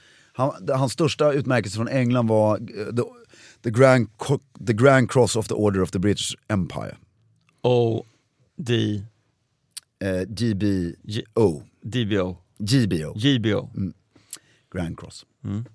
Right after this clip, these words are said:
Speaker 1: J C B O, eller G-, nej, det är bara G B O.
Speaker 2: <laughs> Ja.
Speaker 1: Ehm, och sen hade han, han är den sista personen någonsin som har fått Sveriges absolut finaste utmärkelse.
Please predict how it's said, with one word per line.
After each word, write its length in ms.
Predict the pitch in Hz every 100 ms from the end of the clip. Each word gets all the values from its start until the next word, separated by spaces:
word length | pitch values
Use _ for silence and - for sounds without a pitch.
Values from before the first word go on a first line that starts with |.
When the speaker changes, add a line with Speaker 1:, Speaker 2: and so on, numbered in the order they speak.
| _ -
Speaker 1:
J 200 | 113 110
C 120 | 107
B 180 | 98 82
O, 160 | 76
eller 120 | 80 87
G-, 220 | 95 87
nej, 120 | 127
det 60 | 127
är 40 |
bara 100 | 131
G 160 | 107 113
B 140 | 92
O. 60 | 78 110
Speaker 2:
<laughs> 40 |
Ja. 140 | 127 - - - - _ _ -
Speaker 1:
Ehm, 600 | 117 117 113 110 107 120 -
och 320 | 143 135 147 -
sen 180 | - 165
hade 220 | 180 151
han, 180 | 139 135 - - -
han 180 | 143 156
är 40 |
den 120 | 170
sista 540 | - 226 151 - 196 160
personen 540 | 170 160 135 117 120
någonsin 540 | 156 123 110 151 120 - _ _ _ _
som 160 | - 139
har 80 |
fått 260 | 117 123 -
Sveriges 540 | - 139 117 107 98 - _ _ -
absolut 800 | 262 214 - - 139 110 - - _
finaste 720 | - 127 101 90 - 101 87 73 -
utmärkelse. 500 | 117 98 98 -